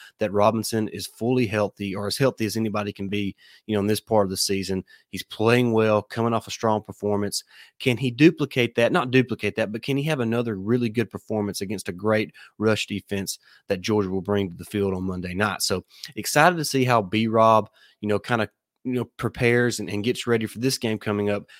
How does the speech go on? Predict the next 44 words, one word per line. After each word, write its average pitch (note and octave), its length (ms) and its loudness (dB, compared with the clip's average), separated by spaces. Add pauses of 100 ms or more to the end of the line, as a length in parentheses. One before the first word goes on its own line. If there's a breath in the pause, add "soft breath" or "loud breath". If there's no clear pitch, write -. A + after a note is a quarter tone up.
(120)
after A2 260 -2
that F#2+ 160 -4
massive G#2+ 540 0
career G2+ 300 0
performance G2 520 -6
against F#2 280 -6
Cincinnati F#2+ 520 -4
in F#2 60 -6
the F2+ 60 -8
semifinals. F2+ 720 -6 (360 loud breath)
The C3 80 2
next F#3 240 2
thing D3 160 2
I B2+ 60 2
wanna A#2+ 160 0
talk A2 240 0
about G#2+ 240 -4
is, G#2 180 -4
is G#2+ 160 -8
the A2 100 -2
wide A2+ 300 2
receiver A#2 400 -2
position. G2 540 -4 (400 loud breath)
We G2+ 120 0
all A#2+ 180 8
know C3 180 4
about A#2 240 0
Jameson A2 460 -2
Williams, G#2 300 0
and G#2 80 -2
we G#2 100 -2
also C3 380 2
know A#2 160 2
that G#2 100 -4
John G#2 320 0
Metchie G#2 320 -4
is A2+ 80 -4
gonna G#2+ 180 -4
be G#2+ 180 -2
out G#2+ 300 -2
for F#2+ 80 -12
this G2+ 160 -6
contest. A#2 640 -2 (440 loud breath)
So G#2+ 360 0